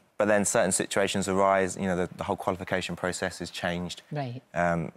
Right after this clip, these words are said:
Speaker 1: there's a very minuscule chance I'll even qualify.
Speaker 2: Oh.
Speaker 1: But I thought, you know, I'll give it a chance. But then new opportunities come up and
Speaker 2: That's true.
Speaker 1: have to make, um,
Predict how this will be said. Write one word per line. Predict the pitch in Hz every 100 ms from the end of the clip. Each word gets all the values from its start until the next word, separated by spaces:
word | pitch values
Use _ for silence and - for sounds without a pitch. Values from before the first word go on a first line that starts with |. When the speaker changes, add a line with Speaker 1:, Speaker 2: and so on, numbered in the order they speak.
| _ _
Speaker 1:
there's | 90 90
a |
very | 95 87 -
minuscule | 95 92 - 90 85
chance | 95 85 -
I'll | 87
even | 87 87
qualify. | - 87 - 85 80 - 240
Speaker 2:
Oh. | 208 175 151 151 - -
Speaker 1:
But | -
I |
thought, | - 85
you | 90
know, | 87
I'll |
give | 90 85
it |
a | 64
chance. | - 90 82
But | - 95
then | 101 95 - _ _
new | 101 107
opportunities | 98 95 - 98 92 92 90 - - _ _ _
come | - 90
up | 104 -
and | 92 95 92
Speaker 2:
That's | - -
true. | - 151 143 202 330
Speaker 1:
have | - -
to | -
make, | 107 110 -
um, | 104 98 95